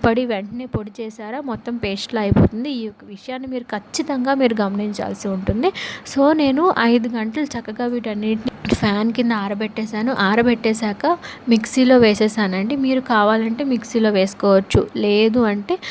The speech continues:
మీరు బయట మిల్లులో కూడా ఆడించుకోవచ్చు. But మిల్లులో అయితే డ్రై ఫ్రూట్స్ అనేవి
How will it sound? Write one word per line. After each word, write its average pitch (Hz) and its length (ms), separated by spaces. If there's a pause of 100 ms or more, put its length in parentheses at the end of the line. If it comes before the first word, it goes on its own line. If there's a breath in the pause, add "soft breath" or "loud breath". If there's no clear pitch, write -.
(200 loud breath)
మీరు 240 160 (120)
బయట 208 180 (440)
మిల్లులో 226 300 (120)
కూడా 240 120 (100)
ఆడించుకోవచ్చు. 202 680 (100)
But 262 120 (120)
మిల్లులో 233 280 (100)
అయితే 220 160 (140)
డ్రై 202 180 (100)
ఫ్రూట్స్ 240 340
అనేవి 208 280